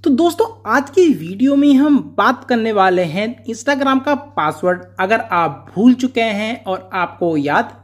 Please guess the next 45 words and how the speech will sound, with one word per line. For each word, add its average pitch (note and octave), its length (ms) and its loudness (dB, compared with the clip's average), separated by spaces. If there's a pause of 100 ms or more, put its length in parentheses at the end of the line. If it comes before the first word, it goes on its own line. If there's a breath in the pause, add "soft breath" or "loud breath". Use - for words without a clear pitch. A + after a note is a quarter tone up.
(100)
नहीं G#3 340 0
आ C#3 100 -2
रहा B2+ 120 -10
है, - 120 -16 (320 soft breath)
तो D#4+ 80 -6 (200)
कैसे D#4 340 0 (220)
आप C4 420 0
अपने G#3+ 300 -4
Instagram A3 560 -2 (120)
पासवर्ड D3+ 340 -4
को F3+ 180 -4 (100)
पता D3 300 -6 (420)
कर A3 120 4
सकते C#3 300 -10
हैं। C#3 160 -14 (300 soft breath)
बहुत G#3+ 420 2
ही D4+ 100 2
ज्यादा A3 240 2
आसान G3+ 560 -4 (140)
तरीका E3 300 -2
मैं F#3+ 120 0
आपको F#3 160 -4
बताऊंगा, F#3 360 0
वीडियो A#3+ 400 2
को C4+ 120 0
आप A3 280 -2
पूरा G3+ 200 2
देखिएगा। G3 540 0 (320 loud breath)
अगर C4 260 2 (120)
आपको A#3 300 2
अपना A#3 260 0
पासवर्ड F#3+ 400 -2
नहीं E3 260 4
मिल A#3+ 140 6
रहा G3 140 0
है F3+ 60 -6
ना, A3 140 -4 (260 loud breath)
तो - 240 -16
इस D4 180 0
वीडियो B3 240 6
को G#3+ 100 4
देख F#3+ 140 0
के G#3+ 100 0 (100)
हंड्रेड B3+ 320 -2
परसेंट G3 320 -8